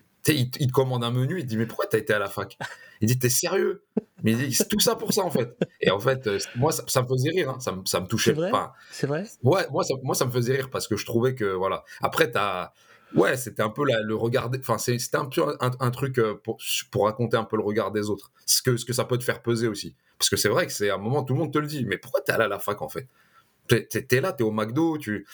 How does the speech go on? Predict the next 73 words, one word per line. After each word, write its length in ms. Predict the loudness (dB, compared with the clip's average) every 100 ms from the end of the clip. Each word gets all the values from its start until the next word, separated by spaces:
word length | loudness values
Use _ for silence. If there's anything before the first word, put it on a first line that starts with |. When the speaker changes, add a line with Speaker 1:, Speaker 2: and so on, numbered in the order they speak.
| -16 -16 -4
Speaker 1:
et 120 | 0 2
tu 80 |
vois, 60 | 2
je 80 | 0
me 140 | -6
pr-, 260 | -2 0 0
trimballais 420 | 0 0 2 2
avec 100 | -2
ma 120 | -4
petite 220 | -4 -2
ma-, 260 | 2 2 2
car-, 300 | 0 -4 -2
cravate 360 | -2 2 2 2
de 100 | 0
manager, 640 | 2 0 0 2 0 0
euh, 260 | -2 -2 -4
et 60 |
tout, 180 | -2 0
mais 320 | 2 2 0 -8 -6
les 80 | 0
gens, 140 | 2 2
ils 60 |
se 120 | 0
moquaient 220 | -2 0 0
de 60 |
moi. 100 | 0
Ils 40 | 0
me 40 |
disaient, « 100 | 0
Mais 40 | -2
ça 120 | -2
touche 200 | -2 0
combien, 240 | 2 2
un 40 | 2
manager ? » 580 | 0 0 0 0 -2 -4
Ah, 140 | 0
mille 200 | 2 2
quatre 200 | 2 0
cent 340 | 2 0 0 -2
trente 280 | -2 0
et 40 | 2
un 120 | 2
euros. 320 | 0 0 -2 -6 _ _ _ -10
Ils 80 | -2
disaient, « 160 | 0 2
T'es 100 | 2
sérieux, 360 | 2 2 2
je 120 | 0
touche 180 | -4 -2
le 140 | 0 2
double. » 360 | 0 -2 -8 -10
Et 100 | 0
tu 120 | 2
sais, 60 | 2
les 120 | 0
mecs, 200 | -4 -4
ils 60 |
faisaient 180 | -2 0
des 200 | 2 0
tafs, 300 | 0 0 0
euh... 200 | -2 -2 -4 -18 -10 0
ils 60 |
disaient, « 120 | 4
Je 80 | 4
travaille 220 | 2 2
dans 200 | 2 0
un 60 | -2
bureau, 300 | 0 2 2
j'ai 100 | 2
même 160 | -2 0
pas 120 | -2
le 60 |
bac. » 320 | 0 -2 -4